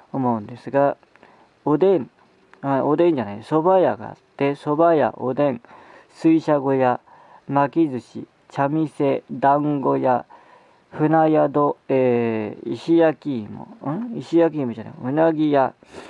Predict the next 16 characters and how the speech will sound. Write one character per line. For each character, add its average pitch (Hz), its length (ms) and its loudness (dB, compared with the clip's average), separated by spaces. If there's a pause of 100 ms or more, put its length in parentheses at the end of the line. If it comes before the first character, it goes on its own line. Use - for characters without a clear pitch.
(400)
石 160 280 0
焼 160 220 4
き 151 240 -2
芋、 127 380 -2 (220)
紙 151 320 0
芝 127 400 -2
居、 - 80 -14 (520)
金 160 400 0
魚 151 180 2
屋、 143 300 2 (400)
風 165 360 4
鈴 156 360 0
屋、 143 240 2 (1080)
佃 165 380 2
煮 156 240 0
屋、 151 200 2